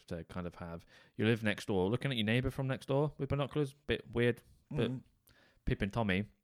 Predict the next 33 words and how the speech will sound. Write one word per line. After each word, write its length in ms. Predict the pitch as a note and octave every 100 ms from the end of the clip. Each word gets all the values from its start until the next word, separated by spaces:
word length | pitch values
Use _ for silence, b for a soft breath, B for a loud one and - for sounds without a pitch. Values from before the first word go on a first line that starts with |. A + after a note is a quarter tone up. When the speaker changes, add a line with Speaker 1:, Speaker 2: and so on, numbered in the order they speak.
| - b b b b b _ _ _ _ _ -
Speaker 1:
And 260 | C3 B2
like 120 | A#2+
you 40 | G#2+
said 140 | A#2+
earlier, 240 | G#2+ G#2+ G#2
the 80 | G2
rumour 220 | G#2+ G2+
mill 160 | F#2
starts 540 | F2 F#2 E2+ - - - G2+
about 240 | F#2 C#2+
some 100 | F#2+
stuff. 300 | - F2 -
So 160 | - G2
it's 240 | G2+ -
not 160 | B2 -
that 140 | G2+
hard 180 | A#2 G#2
for 40 |
someone 200 | F#2+ G#2+
to 80 | G2
be, 100 | G#2+ -
"Oh, 160 | G#2+
it 160 | G2 F#2+
was 100 | F#2
carnage. 420 | - G#2 F#2 E2+
I 160 | - G#2+
heard 180 | G#2 F#2+
there 100 | F2
was 120 | E2+
bear 240 | - G2
prints 320 | F#2+ F2+ D2+ F2
in 100 | E2+
there." 220 | D#2+